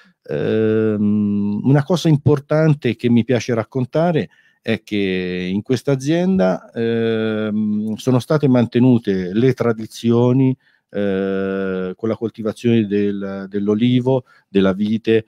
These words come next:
di tutte le culture praticamente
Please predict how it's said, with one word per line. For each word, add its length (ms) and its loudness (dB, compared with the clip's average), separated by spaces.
di 240 2
tutte 300 2
le 120 2
culture 760 2
praticamente 1080 0